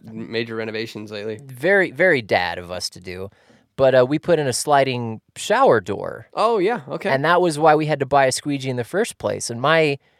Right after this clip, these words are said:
Speaker 2: ingenuity, I saw that squeegee hanging in the shower, and I was like, "I bet I could use that in my car window." <laughs> And <laughs> dude,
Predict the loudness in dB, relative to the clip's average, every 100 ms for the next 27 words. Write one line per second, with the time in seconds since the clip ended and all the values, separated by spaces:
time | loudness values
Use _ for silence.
0 | _ _ -4 -2 -2 -2 2 4 4 2
1 | 2 2 2 4 2 0 -8 -6 -2 -2
2 | -2 -4 -6 -2 0 0 0 -8 -12 -8
3 | -6 -6 -8 -12 -12 -14 -20 -20 -18 -10
4 | -10 -10 -16 -20 -20 -20 -20 -20 _ -20
5 | _ _ _ _ _ _ _ 0 0 2
6 | 0